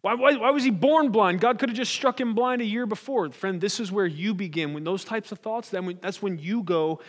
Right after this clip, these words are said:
and you climb up in the judge's seat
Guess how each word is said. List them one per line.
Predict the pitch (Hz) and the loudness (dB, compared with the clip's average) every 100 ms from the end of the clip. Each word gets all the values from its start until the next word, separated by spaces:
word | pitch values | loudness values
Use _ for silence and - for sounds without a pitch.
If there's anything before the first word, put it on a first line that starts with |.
| - _ | -20 _
and | 143 151 | -10 -6
you | 202 | -6
climb | - 226 214 202 | -2 2 2 2
up | 196 196 | -2 -4
in | 185 | -4
the | 170 | -6
judge's | 139 170 220 165 151 | -4 -2 -2 -4 -6
seat | - 156 143 | -6 -6 -8